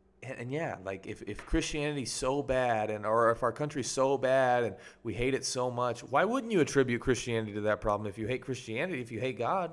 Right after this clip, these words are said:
like, just say, "Oh yeah, it, we were founded on Christian principles, and that's why it sucks, and that's why it's racist, and that's why we need to change it." But again, not putting the two and two together, uh, it just, it's, it's comical to me.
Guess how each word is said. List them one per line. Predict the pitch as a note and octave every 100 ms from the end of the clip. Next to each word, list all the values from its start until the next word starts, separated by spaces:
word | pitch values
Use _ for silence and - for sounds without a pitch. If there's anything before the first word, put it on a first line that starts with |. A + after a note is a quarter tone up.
| -
like, | - C3 - -
just | G#3 -
say, | A3 G#3+
"Oh | B3
yeah, | E4 F4+ F#4
it, | - E3 E3+ E3+
we | F#3 B3
were | C#4 E4
founded | D#4+ G3 D3+
on | B2
Christian | D3 C3 A#2
principles, | C3 A2+ A2 G2 - - -
and | D#3+
that's | A3+ A3
why | A#3
it | A3 -
sucks, | A3 G3 F#3
and |
that's | F#3 F3
why | F#3
it's | E3
racist, | D#3 C#3+ C3 A2+
and |
that's | B2 A#2+
why | A#2+
we | G#2+
need | G2
to |
change | G#2 F#2
it." | - - -
But | C#3
again, | B2+ A#2 - -
not | A#2+ B2+
putting | D3 A#2 A2+ A#2
the | A2
two | B2+ A#2
and | G#2+
two | - A2
together, | G#2 F#2+ G2+ G2+ G2+ F#2 - - - - -
uh, | F#2 F#2 F#2 -
it | G#2
just, | A2+ G2 -
it's, | - - -
it's | A#2+ -
comical | G#2+ G#2+ G#2 A2+ G2+
to | G#2+
me. | G2+ G2+ F#2+